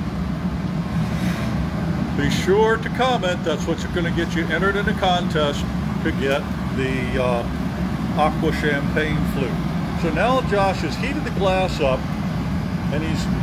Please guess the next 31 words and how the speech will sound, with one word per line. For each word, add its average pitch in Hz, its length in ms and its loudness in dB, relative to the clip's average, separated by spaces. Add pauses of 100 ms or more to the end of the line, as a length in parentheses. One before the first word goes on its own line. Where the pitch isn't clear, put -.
(200)
coating 240 440 2
the 196 80 2
back 190 480 0
of 170 160 -2
that - 220 0 (140)
pattern 127 540 0 (500)
with 156 120 2 (240)
white. 226 220 4 (1160)
So 180 360 6 (180)
not 262 200 4
only 269 320 4
do 220 220 0
we 214 160 2
make 214 240 2 (120)
pieces 185 640 2 (680)
upside 175 580 2
down, 143 380 2 (1120)
not 175 220 4
literally, 139 540 2
that's 151 260 0
figuratively, 120 1000 0 (840)
but 160 220 6 (480)
we 156 80 0
start 180 480 4
and 156 180 -2
make 156 200 -2
the - 60 -4
bottom 180 460 2
of 143 140 0
a 143 160 -4
piece - 260 -2